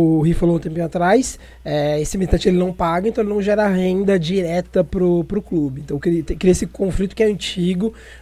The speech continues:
de, ah, tem muito militante, aí incomoda,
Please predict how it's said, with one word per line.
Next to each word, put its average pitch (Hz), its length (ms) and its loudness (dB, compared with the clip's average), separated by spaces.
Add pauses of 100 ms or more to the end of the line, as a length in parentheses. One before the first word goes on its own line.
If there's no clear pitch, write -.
de, 170 100 -4
ah, 202 100 4
tem 202 140 0
muito 196 180 -2
militante, 190 600 -2
aí 170 380 -2
incomoda, 170 600 -4